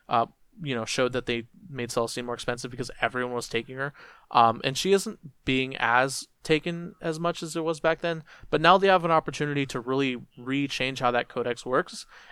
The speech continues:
And I think that Celestine and her double move mechanic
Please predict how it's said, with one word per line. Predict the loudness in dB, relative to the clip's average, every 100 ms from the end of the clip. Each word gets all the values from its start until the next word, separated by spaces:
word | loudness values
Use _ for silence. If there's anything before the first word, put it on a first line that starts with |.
| _
And | 4 4 2
I | -2
think | -2 -2
that | 2 2
Celestine | 2 4 4 2 -4 -4 -4
and | -6 0
her | 2 2 -2 -4 2
double | 4 4
move | 2 -2
mechanic | -2 -4 -2 -2 -4 -6